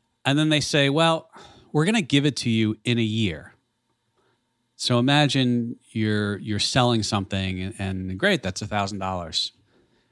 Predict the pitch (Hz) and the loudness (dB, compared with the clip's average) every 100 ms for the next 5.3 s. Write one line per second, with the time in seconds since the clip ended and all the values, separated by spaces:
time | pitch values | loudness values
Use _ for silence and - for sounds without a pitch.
0 | _ _ _ _ - 98 95 95 - 151 | _ _ _ _ -6 -4 -2 -2 0 2
1 | 170 110 151 101 95 98 _ _ _ _ | 2 0 -2 -2 -2 -4 _ _ _ _
2 | _ _ _ _ _ _ _ _ _ - | _ _ _ _ _ _ _ _ _ -2
3 | 120 123 110 123 113 107 110 104 101 98 | 2 2 2 2 2 4 4 2 2 0
4 | 95 92 95 - 127 160 196 - 151 120 | 0 0 -2 0 2 2 0 2 2 2
5 | 101 82 - | 0 -2 -8